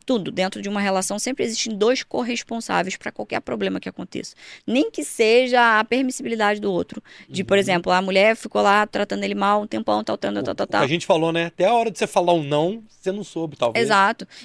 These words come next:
Speaker 1: Então, de alguma forma, os dois colaboram pro problema. Então, eu ensino o cara a detectar qual foi a-, essa necessidade da mulher que faltou dentro da relação, identificar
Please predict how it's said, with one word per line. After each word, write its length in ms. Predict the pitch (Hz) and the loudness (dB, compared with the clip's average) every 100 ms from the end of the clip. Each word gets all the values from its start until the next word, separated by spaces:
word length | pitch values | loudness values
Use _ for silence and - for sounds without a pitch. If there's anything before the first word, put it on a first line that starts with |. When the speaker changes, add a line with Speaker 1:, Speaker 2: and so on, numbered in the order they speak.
| - | -2
Speaker 1:
Então, 260 | 220 262 - | 0 0 0
de 100 | 220 | 4
alguma 380 | 247 233 453 466 | 4 6 4 4
forma, 540 | - 220 233 269 277 - | 6 8 8 8 4 4
os 220 | 269 214 | 0 4
dois 260 | 226 294 | 6 6
colaboram 540 | - 240 220 190 202 202 | 4 2 4 6 6 4
pro 180 | 196 214 | 0 2
problema. 500 | 185 151 127 110 - - - - | 4 4 2 0 -6 -12 -12 -6
Então, 220 | 208 226 | 0 0
eu 80 | 240 | 0
ensino 300 | 233 247 247 | 0 -2 0
o 20 | |
cara 220 | 202 170 | 2 4
a 20 | |
detectar 580 | 175 196 240 - 202 151 - _ _ | 2 2 0 2 2 2 -2 _ _
qual 240 | - 302 | 4 4
foi 460 | 311 - 208 185 196 - _ _ _ - | 4 2 4 4 2 -10 _ _ _ -2
a-, 140 | 156 - | -2 2
essa 260 | 175 - 185 | 2 2 -2
necessidade 640 | 185 262 - 214 196 226 | -2 -4 -2 2 4 4
da 80 | 214 | 0
mulher 320 | 208 180 170 | 2 2 2
que 260 | - 180 - | -2 -10 -10
faltou 640 | - 214 220 - 202 254 | 0 2 2 4 4 6
dentro 240 | 247 240 | 2 0
da 80 | 226 | -2
relação, 640 | 196 185 180 - 151 160 - - - | 0 0 0 0 0 0 -4 -10 -4
identificar 880 | 226 233 240 - 240 - 220 247 | 2 2 0 -6 -10 0 2 4